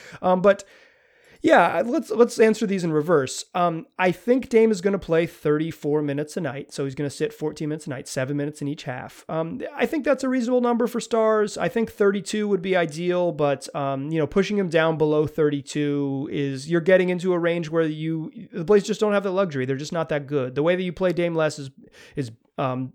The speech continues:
win games so you can take him out early, you know, win easily, win handily so you can take him out early. I don't think it's, like, juice his minutes sitting on the bench because, quite frankly, those Dameless minutes have been a nightmare. But I do think the Blazers have a chance to, with, uh,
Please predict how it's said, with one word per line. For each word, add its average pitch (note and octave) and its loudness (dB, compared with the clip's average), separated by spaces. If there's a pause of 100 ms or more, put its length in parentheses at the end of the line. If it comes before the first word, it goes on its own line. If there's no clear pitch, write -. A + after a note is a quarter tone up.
(160)
win E3+ 0
games C#3+ 0
so - -6
you B2+ -2
can C3 -10
take D3+ 2
him C#3+ 0
out C#3 0
early, C3+ -4
you D3 -6
know, C3+ -4
win D3+ 2
easily, C3+ -2
win C#3+ 0
handily C3+ -4
so B2+ -8
you A#2+ -6
can A#2+ -12
take C3 -6
him C3 -4
out B2 -4
early. B2+ -6 (240)
I D#3+ 4
don't E3 4
think D#3 2
it's, - -2 (100)
like, C3+ -6 (120)
juice C#3+ -4
his B2+ -6
minutes C3 -4
sitting C3 -4
on B2 -4
the B2 -6
bench C3+ -2
because, D#3+ -2 (240)
quite E3+ 2
frankly, G3+ 2
those F#3+ 2
Dameless D3+ -2
minutes C#3 -6
have C#3+ -6
been D#3 0
a D#3+ -2
nightmare. - -8 (260)
But A#3 8
I B3+ 8
do D4 4
think D4+ -2
the C4 -2
Blazers F#3+ 0
have F3 0
a D#3 -4
chance D3+ -2
to, D3 -2
with, D3 0 (540)
uh, C#3+ 2